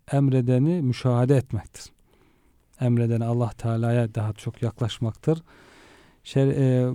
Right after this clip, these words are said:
bu iki, İyyâke nestaîn'de iki cümle vardır ki hem şeriatı hem de hakikati aynı anda ihtiva etmektedir.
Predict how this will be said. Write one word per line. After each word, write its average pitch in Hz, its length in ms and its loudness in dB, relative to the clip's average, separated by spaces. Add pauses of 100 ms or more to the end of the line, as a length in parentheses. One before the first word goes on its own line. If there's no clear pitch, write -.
(120)
bu 139 300 0
iki, 135 180 -6
İyyâke 127 520 2
nestaîn'de 117 640 -2
iki 165 200 0
cümle 143 260 4
vardır 127 340 2
ki 131 180 -2
hem 156 240 2
şeriatı 131 520 0
hem 156 240 -2
de 120 60 -2
hakikati 135 480 -4
aynı 147 300 0
anda 135 220 0
ihtiva 151 400 0
etmektedir. 110 580 -4